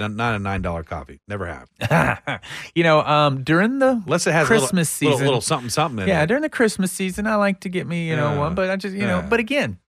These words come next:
Speaker 2: you know, I accept that as a reduction in my savings.
Speaker 1: Sure, sure.
Speaker 2: And everyone needs to look at it that way, is that, you know, when you're doing these things, it's a reduction in your savings. You have to
Speaker 1: Right.
Speaker 2: decide what's more, more important.
Speaker 1: Right.
Speaker 2: A nice cup of coffee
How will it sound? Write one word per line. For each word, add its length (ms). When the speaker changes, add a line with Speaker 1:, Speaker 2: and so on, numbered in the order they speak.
Speaker 2:
you 100
know, 220
I 180
accept 680
that 420
as 180
a 80
reduction 540
in 100
my 100
savings. 360
Speaker 1:
Sure, 360
sure. 320
Speaker 2:
And 120
everyone 360
needs 200
to 100
look 260
at 80
it 160
that 180
way, 240
is 160
that, 200
you 80
know, 80
when 140
you're 80
doing 360
these 180
things, 360
it's 240
a 60
reduction 480
in 100
your 100
savings. 420
You 80
have 100
to 40
Speaker 1:
Right. 40
Speaker 2:
decide 220
what's 180
more, 240
more 160
important. 460
Speaker 1:
Right. 340
Speaker 2:
A 60
nice 300
cup 200
of 60
coffee 420